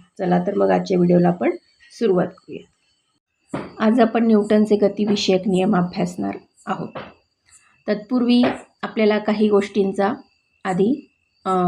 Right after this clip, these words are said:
विचार करावा लागेल की हे नियम, अ, कशाच्या आधारावरती मांडलेले आहेत. आता जो पहिला नियम आहे, तर त्याच्याविषयी आपण आता इथे थोडंसं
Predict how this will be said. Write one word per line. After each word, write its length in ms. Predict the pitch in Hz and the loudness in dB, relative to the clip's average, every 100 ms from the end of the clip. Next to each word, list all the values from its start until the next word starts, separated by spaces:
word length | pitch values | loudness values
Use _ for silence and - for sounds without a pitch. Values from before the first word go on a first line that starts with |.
| 175 175 - _ | 2 2 -2 _
विचार 340 | 208 214 208 175 | -8 0 2 2
करावा 320 | 175 170 220 | 0 -2 -2
लागेल 320 | 214 - 147 - _ _ _ _ _ - | -4 -6 -12 -14 _ _ _ _ _ -8
की 80 | 202 | 0
हे 100 | 220 | 2
नियम, 380 | 220 214 208 220 - _ | 4 4 4 0 -4 _
अ, 140 | 202 190 | -4 -2
कशाच्या 480 | 208 208 233 233 226 | 0 0 2 4 4
आधारावरती 880 | 196 185 190 175 175 226 311 - _ _ _ _ _ _ _ _ _ - | 4 2 2 -2 -2 -6 -6 -10 _ _ _ _ _ _ _ _ _ -8
मांडलेले 540 | 202 196 185 180 175 | -2 2 4 4 4
आहेत. 260 | 160 156 - - _ _ _ _ _ _ _ - | 0 -4 -14 -18 _ _ _ _ _ _ _ -14
आता 240 | 202 214 214 | -6 -2 2
जो 140 | 226 | 4
पहिला 380 | 220 233 226 240 | 4 4 4 4
नियम 300 | 247 233 226 | 4 2 2
आहे, 460 | 190 185 202 - _ _ - | 2 0 -2 -8 _ _ -4
तर 120 | 196 | -4
त्याच्याविषयी 720 | 196 202 202 214 214 214 214 208 | -2 -2 2 2 2 2 4 4
आपण 320 | 202 196 190 | 2 0 -2
आता 140 | 185 | 0
इथे 240 | 185 180 190 | -2 0 -2
थोडंसं 460 | 208 185 185 202 | 0 0 2 -2